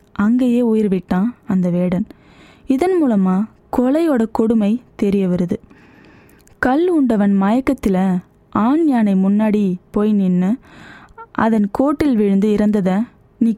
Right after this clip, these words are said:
கேள்விப்பட்டதே இல்லையா? பொய் வழியில் வாழறவங்க துன்பப்படாம இருக்கவே முடியாது. களவு செய்யும் பழக்கம் உள்ளவங்க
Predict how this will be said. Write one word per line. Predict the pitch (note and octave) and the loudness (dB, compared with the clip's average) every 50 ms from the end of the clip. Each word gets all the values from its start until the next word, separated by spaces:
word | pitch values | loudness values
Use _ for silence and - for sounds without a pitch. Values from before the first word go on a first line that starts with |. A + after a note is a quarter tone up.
| - - | -2 0
கேள்விப்பட்டதே | A#3+ B3+ B3 B3+ A#3+ - G3 - G3 F#3 | 0 2 0 0 -2 -2 -2 -2 -2 0
இல்லையா? | G3+ G3+ F#3+ F#3 F3+ F#3 F3+ F3+ F3+ F#3 F#3 G3 - _ _ _ _ - - - - - - _ _ - _ _ _ - - - - _ | 0 0 0 0 0 0 0 0 0 0 -2 -4 -6 _ _ _ _ -20 -20 -20 -20 -20 -20 _ _ -20 _ _ _ -12 -12 -12 -12 _
பொய் | - C4+ C#4+ E4 F4+ | -2 0 2 2 2
வழியில் | F#4+ F4 D4+ C4+ A#3+ A#3 A#3 A#3+ A#3 | 2 2 2 2 2 2 2 0 2
வாழறவங்க | G#3+ G#3 G#3 G#3+ A3 A3 G#3+ G3 F#3+ F#3 F#3 F#3 G3+ A#3 C4 - _ _ - - | 2 2 2 2 2 2 0 0 0 0 0 0 0 -2 -4 -6 _ _ -4 -2
துன்பப்படாம | B3 B3+ C4+ D#4 C#4+ - A#3 G#3 G3 F#3 F#3+ A3 A#3+ - | 0 0 0 0 0 0 0 0 2 2 0 0 -2 -2
இருக்கவே | - A#3 A3+ A#3 - A3+ G#3 A3 | -2 -2 -2 0 0 -2 0 0
முடியாது. | A3 G#3+ G3+ F#3+ F#3 F3+ F3+ E3+ - - - - - - - - - - - - - - - - - - - - - - - _ - _ | 0 0 0 0 0 -2 -2 -4 -6 -8 -12 -20 -20 -20 -20 -20 -20 -20 -20 -20 -20 -20 -20 -20 -20 -20 -20 -20 -20 -20 -20 _ -20 _
களவு | _ - B3+ C4 D4 D#4+ E4 E4+ | _ -2 0 0 0 0 0 -2
செய்யும் | D4 - B3 A3+ G#3+ G#3+ G#3+ G3+ | 0 0 0 0 2 0 0 0
பழக்கம் | - G3+ G3+ G#3+ A3+ - B3 A3 G#3+ G#3 | 0 0 0 0 0 0 0 0 0 0
உள்ளவங்க | G#3 G3+ F#3+ F#3 F#3 F#3 F#3 F#3+ G#3+ B3+ | 0 0 0 0 0 0 0 0 -2 -2